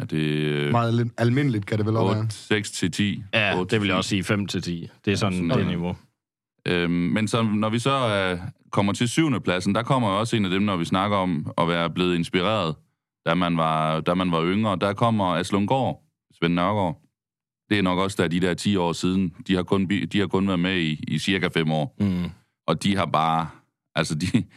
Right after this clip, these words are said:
Speaker 1: de har jo, øh, hvis vi så bare siger fem år, så har de sytten ærespræmier på de år, så de har virkelig skovlet ind.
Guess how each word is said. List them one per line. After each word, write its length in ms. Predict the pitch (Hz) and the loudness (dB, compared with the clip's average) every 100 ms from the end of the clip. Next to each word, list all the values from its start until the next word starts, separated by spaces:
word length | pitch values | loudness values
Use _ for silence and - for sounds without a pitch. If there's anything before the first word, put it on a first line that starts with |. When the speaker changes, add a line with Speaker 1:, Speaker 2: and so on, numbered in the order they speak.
| _ _ | _ _
Speaker 1:
de 100 | 104 | 0
har 200 | 98 104 | 2 2
jo, 400 | 92 85 85 82 | 2 2 2 2
øh, 160 | 80 80 | 0 0
hvis 180 | 87 82 | 0 0
vi 60 | |
så 140 | 85 95 | 0 2
bare 200 | 95 95 | 0 0
siger 160 | 87 | 0
fem 260 | 80 98 92 | 0 0 2
år, 120 | 85 | 0
så 160 | 82 92 | 0 0
har 100 | 92 | 0
de 120 | 95 | -2
sytten 380 | 101 104 98 80 - | 0 0 0 0 0
ærespræmier 600 | 82 92 - 78 80 80 - _ _ _ _ - | -2 -2 -2 -2 0 -2 -6 _ _ _ _ -2
på 60 | |
de 200 | 82 92 | 0 0
år, 160 | 85 80 | 0 -2
så 120 | 78 | -2
de 160 | 76 90 | -2 0
har 120 | 80 | 0
virkelig 480 | 78 92 104 80 73 | 0 0 0 -2 -2
skovlet 440 | - 80 82 85 | 0 0 2 0
ind. 200 | 90 - | 0 -2